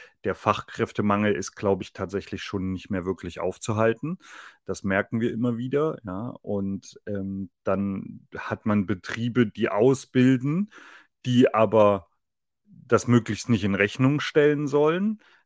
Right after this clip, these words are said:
Da frage ich mich dann natürlich auch, wie sollen die Betriebe leben, ja, wenn sie das nicht in Rechnung stellen dürfen. Und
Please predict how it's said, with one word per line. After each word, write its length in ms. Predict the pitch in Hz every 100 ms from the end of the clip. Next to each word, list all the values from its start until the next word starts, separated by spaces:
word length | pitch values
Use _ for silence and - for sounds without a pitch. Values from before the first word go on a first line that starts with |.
| _
Da 400 | - 127 - 113
frage 420 | 110 - 117 120 117
ich 100 | -
mich 200 | 113 -
dann 240 | 113 110
natürlich 500 | 113 - 120 110 104
auch, 320 | 101 110 101
wie 160 | 110 113
sollen 360 | 101 110 110 104
die 80 |
Betriebe 440 | 98 101 - 101 98
leben, 580 | 92 101 117 156 214 190
ja, 320 | 117 147 165
wenn 180 | 131 139
sie 100 | 135
das 180 | 135 -
nicht 160 | 139
in 60 | 135
Rechnung 360 | 139 - 147 131
stellen 360 | - 143 143
dürfen. 480 | 139 147 156 175 180
Und 220 | - 110